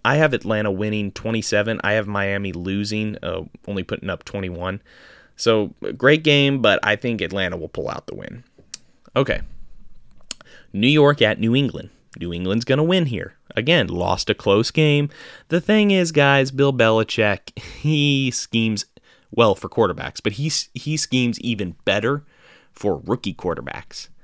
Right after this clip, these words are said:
And I, Zach Wilson, up and down year, I just think Bill Belichick's gonna get the win here. I think he'll, you know, put pressure on Zach, and I just, and Mac Jones hasn't been playing bad. <laughs>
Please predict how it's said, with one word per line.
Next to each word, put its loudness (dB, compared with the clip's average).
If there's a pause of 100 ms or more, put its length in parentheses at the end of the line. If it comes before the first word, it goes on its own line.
(320)
And 2
I, 2
Zach 0
Wilson, 0
up -4
and -2
down 2
year, 2
I 0
just -8
think -4 (160)
Bill 0
Belichick's 0
gonna -2
get -6
the -2
win -2
here. -4 (360)
I -2
think -4
he'll, 0 (520)
you -2
know, -4 (240)
put 0
pressure 0
on 2
Zach, 0 (100)
and -8 (220)
I -2
just, -6
and -6
Mac 2
Jones 2
hasn't 4
been 2
playing 2
bad. 0 (400)
<laughs> 2